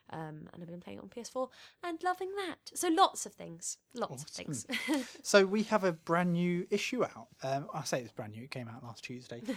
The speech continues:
Speaker 1: <laughs>
Speaker 2: um, but our podcast got delayed, so it's still kinda new, um, that we're gonna briefly talk about. So it's actually another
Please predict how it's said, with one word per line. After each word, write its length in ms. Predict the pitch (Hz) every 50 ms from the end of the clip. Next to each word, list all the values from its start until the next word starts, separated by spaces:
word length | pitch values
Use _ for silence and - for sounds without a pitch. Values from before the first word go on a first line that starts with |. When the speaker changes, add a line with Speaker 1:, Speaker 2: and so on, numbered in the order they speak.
| 185 269
Speaker 1:
<laughs> 240 | 151 143 135 - -
Speaker 2:
um, 280 | 120 117 117 120 117 -
but 100 | 135 123
our 140 | 110 120
podcast 400 | - - 160 156 - 147 131 -
got 160 | - 139 123 -
delayed, 320 | 139 131 127 123 - - _ _ _ - -
so 160 | - - 151
it's 380 | 143 151 156 156 190 240 208 -
still 200 | - - 262 -
kinda 220 | - 220 214 196
new, 240 | 190 196 196 202 196 - - - - -
um, 560 | - 143 143 143 139 139 139 139 139 139 143 143 - _ _ - - _ _ _ _ _
that 180 | - 135 - - -
we're 160 | 156 151 151
gonna 180 | - 165 165 160
briefly 320 | 160 180 196 - - -
talk 220 | - - 214 214 -
about. 260 | - - 110 - -
So 440 | - - - - 170 165 165 165 170 - _
it's 260 | 165 170 - - - -
actually 480 | - 180 - - - - - 127 120 127 -
another 560 | 147 143 143 139 135 127 127 143 131 131 -